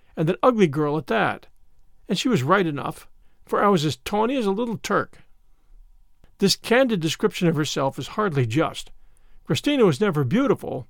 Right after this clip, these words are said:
and she had a harsh voice. She was apt to be overbearing, even as a little girl. Yet she was a most interesting child, with an expressive face, large eyes, an aquiline nose,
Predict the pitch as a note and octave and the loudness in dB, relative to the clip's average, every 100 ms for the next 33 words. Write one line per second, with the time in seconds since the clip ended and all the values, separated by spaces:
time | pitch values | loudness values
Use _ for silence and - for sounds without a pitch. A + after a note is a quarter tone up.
0 | - - D#3 F#3+ G3 G#3+ C3 B3 F#3 C#3+ | -18 -8 -4 2 2 2 0 -2 -2 -2
1 | F#3+ B2+ - - - _ _ _ - - | -2 -2 -6 -16 -20 _ _ _ -6 2
2 | E3 - G#3+ C4 - F#3 G3+ G#3+ A3 G#3+ | 2 2 0 0 0 0 2 2 2 0
3 | C3 E3 B2+ E3 F3 - B3+ B3 A3+ D#3+ | 0 0 0 0 -2 0 0 2 2 2
4 | F#3 F3 D3 G3 G3+ A#2+ D#2+ - _ _ | 2 2 2 2 2 0 -6 -12 _ _
5 | _ _ _ - E3 - G3 C#3+ C#3+ E3+ | _ _ _ -2 0 4 2 2 0 0
6 | D4 G3+ - - D4+ A3+ D3 E3 C#3+ - | 2 2 0 -6 -4 -2 0 0 -2 -2
7 | A#3 D#3 F2 - - _ - D#3 D3+ C#3 | 0 -2 -4 -12 -20 _ -6 -2 -2 -4
8 | - - G3 B3+ F#3 D3 D#3+ F3+ - - | -6 -4 -2 -4 -2 0 0 -2 -10 -20
9 | - - C3 A#3 A3 C#3+ F3 B2 G#2+ B2+ | -20 -10 -2 0 2 2 0 -4 -8 -14
10 | - - A3 - B3+ C4 A3+ G3+ E3+ C3+ | -20 -16 -12 -2 -2 0 2 4 4 4
11 | E3 A#2+ G2 - | 2 0 -6 -12